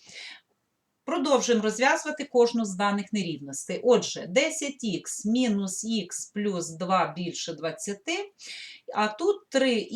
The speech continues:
х менше рівне семидесяти двох. Десять х відняти х — це дев'ять х більше, двадцять відняти два — вісімнадцять,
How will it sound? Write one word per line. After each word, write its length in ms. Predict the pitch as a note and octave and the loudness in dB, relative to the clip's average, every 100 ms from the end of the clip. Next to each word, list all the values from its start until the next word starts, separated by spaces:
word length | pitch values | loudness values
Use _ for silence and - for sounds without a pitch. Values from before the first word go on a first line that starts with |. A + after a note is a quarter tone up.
| C#4 F4+ | -4 -4
х 180 | - - | -4 -2
менше 480 | A3 B3+ C4+ - A#3 | 2 2 2 2 0
рівне 560 | G#3+ A#3 A#3+ B3 A#3 - | 0 -2 -2 -4 -6 -8
семидесяти 720 | - G#3 G#3 G3+ G#3+ - G3+ | -4 -2 -2 -2 -6 -4 -6
двох. 340 | D#3 C#3+ - _ _ _ _ _ _ _ _ _ _ _ _ _ _ - - - - | -6 -10 -12 _ _ _ _ _ _ _ _ _ _ _ _ _ _ -20 -20 -20 -6
Десять 400 | F#3 C#4 C4+ B3+ | 4 6 6 4
х 260 | C4 B3 G#3+ | 4 0 0
відняти 460 | A#3+ A3 F#3 F3+ | 2 4 2 0
х — 180 | F#3 F3 - | -4 -4 -2
це 100 | G3+ | -2
дев'ять 680 | F3+ G3+ A3+ F#3 F3 E3+ - A3 C#4 G4 | 2 6 6 6 0 -4 -6 -2 0 0
х 180 | G4 - | -4 -8
більше, 640 | D#3+ F3 G3+ A3 - - F4+ G4 - - - - - | -4 0 0 0 -2 2 2 0 -4 -14 -14 -8 -4
двадцять 560 | F#3 A#3+ C4 B3 A#3+ A3+ | 4 8 8 6 0 2
відняти 600 | G#3+ G3 A3 F#3+ F#3 F3+ | 0 4 4 2 0 -4
два — 280 | F3+ C4 D#4+ | 4 4 4
вісімнадцять, 1000 | D4 - B3+ F#3 D3+ C3+ - D#3+ D#3 - | 0 -2 0 2 0 0 -4 -8 -8 -12